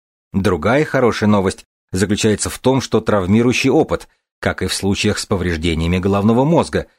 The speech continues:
которые иногда могут благотворно влиять на личность, в отдельных случаях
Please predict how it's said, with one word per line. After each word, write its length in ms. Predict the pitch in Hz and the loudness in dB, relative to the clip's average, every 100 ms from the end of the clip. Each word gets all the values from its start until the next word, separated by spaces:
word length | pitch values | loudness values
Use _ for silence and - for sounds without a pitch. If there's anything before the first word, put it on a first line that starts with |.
| _ _ | _ _
которые 380 | 117 117 127 123 | -2 0 2 2
иногда 300 | 117 110 117 | 2 2 2
могут 300 | 120 117 101 | 2 0 0
благотворно 680 | 113 110 107 - 117 131 123 | 0 2 0 0 0 0 0
влиять 320 | 120 117 117 | 2 0 0
на 80 | 113 | -2
личность, 460 | 82 - 85 - _ _ _ | -2 -6 -8 -12 _ _ _
в 120 | 76 | -4
отдельных 400 | 92 85 98 76 | -2 0 -2 -4
случаях 520 | - 127 113 101 - | -2 -2 0 -2 -4